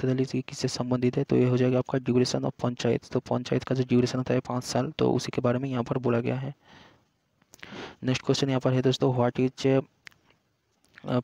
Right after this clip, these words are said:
पतलपनी railway station New name, तो पतलपनी का जो रेलवे station का नया नाम क्या है, तो उसका answer हो जाएगा आपका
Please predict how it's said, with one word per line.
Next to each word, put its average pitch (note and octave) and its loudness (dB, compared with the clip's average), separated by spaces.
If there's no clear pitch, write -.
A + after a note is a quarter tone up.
पतलपनी C3 2
railway B2+ 4
station C3+ -4
New C3 2
name, C#3 -2
तो B2 4
पतलपनी C3 -2
का C3 0
जो B2+ 4
रेलवे B2+ 4
station C3 -4
का C3 -2
नया B2 -2
नाम B2+ -4
क्या C3 0
है, C#3 2
तो B2+ 2
उसका B2 -2
answer B2 0
हो B2+ 4
जाएगा B2 2
आपका C#3 0